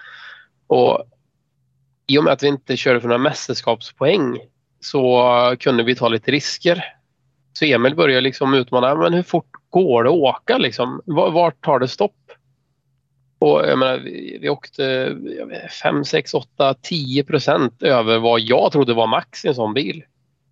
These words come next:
bitvis. Och det gick fortfarande. Det hoppade och studsade och for åt alla håll och kanter och den här lilla open mellan snövallarna, liksom. Men det, det gick.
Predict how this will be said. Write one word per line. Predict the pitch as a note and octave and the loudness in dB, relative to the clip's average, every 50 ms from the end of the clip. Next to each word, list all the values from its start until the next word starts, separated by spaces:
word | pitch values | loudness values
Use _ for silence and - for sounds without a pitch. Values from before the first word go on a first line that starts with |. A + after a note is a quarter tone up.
| _ _ _ - | _ _ _ -2
bitvis. | C3+ A#2+ - - C#3 - - - - - _ _ _ _ _ _ _ _ _ - | -2 -2 -2 -6 -10 -10 -10 -12 -18 -20 _ _ _ _ _ _ _ _ _ 2
Och | G#3 G3 F3+ | 4 4 4
det | C#3+ C3 | 4 2
gick | C3 F3+ A#3 - - | 2 0 -2 -6 -8
fortfarande. | - - - - - C#3 - - - - _ _ _ _ _ _ _ | -8 -8 -6 -6 -8 -8 -8 -10 -14 -18 _ _ _ _ _ _ _
Det | D#3+ | -2
hoppade | C#3 D#3+ D#3+ - _ _ D#3 D3 | 0 0 0 -2 _ _ -4 -4
och | C#3 | -2
studsade | - D#3 C#3+ - - - D3+ C3+ | -2 -2 -4 -4 -4 -2 -2 -2
och | B2 | 0
for | - C3+ C3 B2+ | 2 2 2 2
åt | A#2+ B2 | 2 2
alla | D3 C#3 B2+ B2 | 0 0 2 2
håll | A#2+ A#2+ | 2 0
och | B2 B2 | 0 0
kanter | D3 C#3 A#2 G#2+ - _ C#3+ C#3 C3+ | 0 0 -2 -2 -4 _ -2 0 0
och | C3+ C3 B2+ A#2 A#2 A#2+ _ _ _ _ _ - - - - - _ _ _ | 2 2 2 2 0 -2 _ _ _ _ _ -20 -20 -20 -20 -20 _ _ _
den | - C3+ | 0 2
här | C3 B2 | 2 4
lilla | A#2+ B2 B2 B2 B1+ - - C3 - - _ _ _ _ | 4 2 2 2 2 2 2 0 -2 -4 _ _ _ _
open | - C3+ B2 A#2+ _ C3+ A#2+ A#2 A#2+ | -2 -2 -2 -2 _ -4 -2 -2 -4
mellan | A#2+ A#2+ A#2+ B2 B2+ B2 A#2+ B2 | -4 -4 -2 -2 0 2 0 0
snövallarna, | B2 - C#3 B2 A#2 A2 A2+ A2 A2 A2+ A2+ A2+ A#2 A#2+ | 0 0 0 2 2 2 2 2 2 0 0 0 0 -2
liksom. | B2+ B2+ - - A#2+ | -2 -6 -6 -4 -2
Men | B2 C3 | -2 -2
det, | - - - - - _ | -2 -4 -8 -10 -12 _
det | - C3+ | -2 0
gick. | C3 C3 E3+ A3 - - _ - - - - | 0 0 0 -2 -4 -10 _ -20 -20 -20 -20